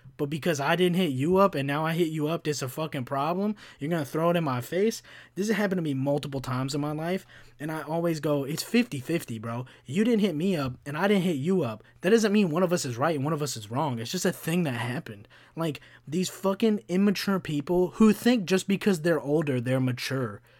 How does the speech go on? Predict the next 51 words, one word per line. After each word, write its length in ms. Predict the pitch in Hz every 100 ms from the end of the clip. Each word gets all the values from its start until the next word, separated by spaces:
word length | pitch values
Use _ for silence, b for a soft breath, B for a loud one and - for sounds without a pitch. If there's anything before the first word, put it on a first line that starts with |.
| b
You're 220 | 139 165 226
mature 400 | 214 - 190 147
in 100 | 131
age, 480 | 139 180 151 127
bitch. 400 | - 143 165 - - B B B
You're 200 | 147 185
getting 500 | 208 185 156 123 117
way 280 | 151 190
past 300 | 190 190 180
your 100 | 165 147
fucking 400 | - 175 170 165
expiration 680 | 151 - 139 151 180 151
date, 240 | 123 117 117
if 120 | 123
you 60 | 151
want 120 | 151
me 60 |
to 60 | 143
be 120 | 131
fucking 560 | 120 - - 180 - 135
honest, 460 | 139 175 135 127
all 80 | 131
right? 200 | 135 175 - B B
I'm 160 | 180 180
twenty-five, 880 | - 202 190 - 170 190 135 127 - B B
and 120 | 151
I'm 180 | 170 214 208
fucking 300 | 208 - 190
more 180 | 185 185
mature 300 | 180 196 180
than 140 | 160
you 180 | 214 233
are 240 | 147 143 - b b b
to 100 | -
not 380 | 190 202 208 156
be 120 | 190
all 200 | 214 202
salty. 600 | - 208 240 214 185 175 - B
Like, 180 | 196 190
imagine 420 | 185 185 202 208
if 140 | 226 175
I 120 | 160
replied 420 | 165 156 160 160
to 100 | 156
her 160 | 135 143
Snap 400 | - 147 143 151
story 380 | - 170 180 156
and 100 | 135
was 80 |
just 220 | 135 139 131
like, 260 | 123 117